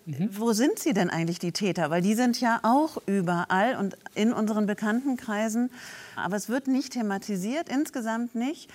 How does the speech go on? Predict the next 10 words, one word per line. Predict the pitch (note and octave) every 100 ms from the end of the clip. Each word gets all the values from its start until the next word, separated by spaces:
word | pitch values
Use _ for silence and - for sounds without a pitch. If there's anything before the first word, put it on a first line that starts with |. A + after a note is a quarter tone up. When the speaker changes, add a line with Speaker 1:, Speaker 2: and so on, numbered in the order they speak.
| - - - -
Speaker 2:
Oder | - A3 G#3+
auch | G3+
diese, | - G3+ G3 F#3 F3
was | G3 -
gerade | F#3 G3+ A3 F#3
auch, | G3 A3+
äh, | F#3 F3 E3+
war, | F#3+ G3+ G3
digitale | G3 G3+ F#3+ F#3+ F#3+ A3 C4 B3+
Gewalt. | F#3+ D#3 F3 D3+ C#3+ - -